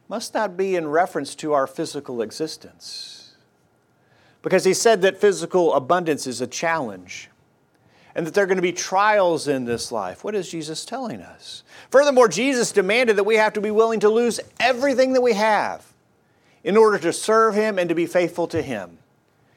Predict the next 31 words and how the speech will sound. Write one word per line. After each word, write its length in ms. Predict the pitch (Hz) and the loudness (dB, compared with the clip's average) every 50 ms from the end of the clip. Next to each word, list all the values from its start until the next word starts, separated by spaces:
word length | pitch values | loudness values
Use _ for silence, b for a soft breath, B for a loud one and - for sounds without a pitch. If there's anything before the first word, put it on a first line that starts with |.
| b b b b b | b b b b b
We 140 | 214 269 277 | 2 2 4
need 100 | 285 269 | 4 4
to 80 | 254 | 4
be 80 | 226 233 | 2 4
willing 360 | 214 226 247 247 247 247 220 | 6 6 6 6 6 4 4
to 100 | 185 190 | 4 4
lose 480 | 180 185 208 226 247 262 262 262 220 226 | 4 4 2 2 2 2 2 2 4 4
it 140 | 262 226 - - | 4 4 4 2
all 680 | 180 202 226 247 247 233 208 151 107 92 82 - _ _ _ _ _ _ _ _ | 2 4 6 6 8 6 6 4 0 -4 -8 -12 _ _ _ _ _ _ _ _
so 160 | - - 175 | -6 -2 0
we 100 | 175 175 | 0 2
can 120 | 156 165 160 | 2 0 0
be 80 | 156 | -2
faithful 480 | 147 - 185 185 175 175 175 175 180 160 | 0 0 0 0 0 -2 -2 -4 -2 -2
to 80 | 160 | -2
him. 500 | 147 143 151 139 120 110 95 85 85 82 90 _ _ _ _ _ _ b b b b b b b b | -2 -2 -2 -4 -4 -4 -6 -10 -14 -20 -20 _ _ _ _ _ _ b b b b b b b b
Instead 320 | - - - - 196 202 196 | -12 -12 -2 2 4 4 4
of 120 | 175 - | 2 2
promising 500 | - 185 180 180 175 156 - 160 156 - | 0 2 2 2 0 -2 -4 -6 -4 0
overflowing 580 | - 170 180 170 151 123 151 170 156 143 143 131 | 2 2 2 2 0 0 0 0 0 0 0 0
bank 260 | 156 196 247 262 - | 0 0 0 0 -4
accounts, 480 | - - - 127 113 110 107 - - | -6 -2 -2 -2 -2 -2 -4 -8 -12
Jesus 380 | - - 147 185 220 - 175 - | -12 -10 -10 -8 -8 -10 -10 -10
says, 600 | - - 156 147 135 131 127 117 117 113 - - | -6 -2 0 0 2 2 0 -2 -2 -4 -8 -14
"It 60 | - _ _ _ _ _ _ _ | -20 _ _ _ _ _ _ _
might 260 | 226 - 160 147 - - | -12 -10 -10 -10 -10 -12
cost 420 | - - 190 277 320 - - - | -12 -8 -8 -8 -8 -10 -8 -8
us 380 | 120 98 - - - - - - - | -8 -8 -8 -12 -16 -18 -20 -20 -12
our 160 | - 120 117 | -10 -8 -8
bank 280 | 104 113 113 107 101 - | -6 -8 -10 -10 -10 -14
account." 600 | 101 87 - 95 85 - - - _ _ - | -16 -16 -18 -20 -20 -20 -20 -20 _ _ -20